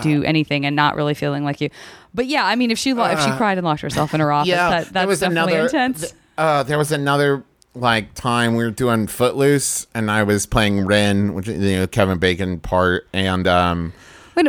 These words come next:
Speaker 1: but, like, Footloose was a play, or you adapted it into a
Speaker 2: No,
Speaker 1: play?
Speaker 2: the musical. There's a musical, Footloose. It's really good,
Speaker 1: Oh,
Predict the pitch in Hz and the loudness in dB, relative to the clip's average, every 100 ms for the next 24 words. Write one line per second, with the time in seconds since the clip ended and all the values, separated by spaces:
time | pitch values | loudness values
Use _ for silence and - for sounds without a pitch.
0 | 254 277 254 240 233 302 247 254 214 220 | 0 -2 0 0 0 0 0 0 0 0
1 | 196 - 202 208 226 180 175 165 165 160 | -2 0 0 2 2 2 2 2 2 0
2 | 151 - 143 139 143 143 - 170 165 160 | 0 -2 -4 -2 -4 -4 -2 0 2 2
3 | 151 165 143 98 92 120 110 117 113 127 | 2 2 0 0 0 0 0 0 0 0
4 | 139 117 120 110 127 113 104 95 - 110 | -2 0 0 0 0 0 -2 -4 -4 -2
5 | 170 95 494 | -2 0 0